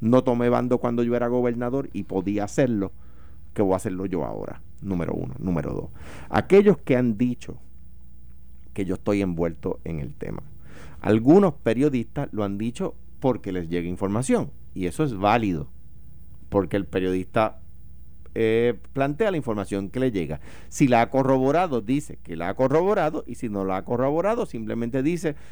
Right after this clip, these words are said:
pues, que es una información que le llega, etcétera. Pues he hablado del tema con un solo legislador y me llamó el legislador a mí.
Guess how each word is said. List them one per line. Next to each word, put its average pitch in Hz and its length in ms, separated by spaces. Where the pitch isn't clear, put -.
pues, 110 140
que 113 100
es 110 60
una 104 140
información 92 440
que 151 80
le 175 140
llega, 165 640
etcétera. - 480
Pues 127 220
he 185 120
hablado 208 540
del 135 260
tema 165 380
con 147 180
un 180 160
solo 170 280
legislador 170 440
y - 20
me 147 100
llamó 135 220
el 160 60
legislador 131 340
a 127 80
mí. 117 160